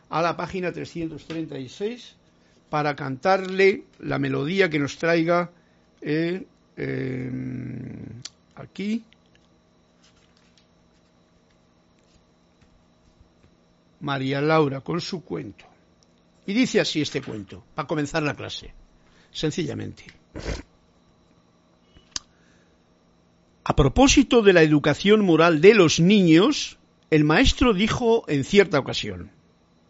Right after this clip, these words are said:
"Cuando yo era un adolescente, mi padre me previno contra determinados lugares de la ciudad.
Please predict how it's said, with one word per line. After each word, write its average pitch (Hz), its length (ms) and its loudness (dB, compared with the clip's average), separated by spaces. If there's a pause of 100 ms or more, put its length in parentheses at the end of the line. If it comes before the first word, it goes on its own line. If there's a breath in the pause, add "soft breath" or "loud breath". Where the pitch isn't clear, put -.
(1500 soft breath)
"Cuando 180 280 8
yo 254 280 6
era 240 300 8
un 208 180 6
adolescente, 185 1000 4 (440)
mi 180 180 4
padre 277 420 6
me 214 160 8
previno 214 540 4
contra 175 400 4
determinados 160 880 4
lugares 190 600 2
de 160 160 2
la 175 180 4
ciudad. 180 560 -2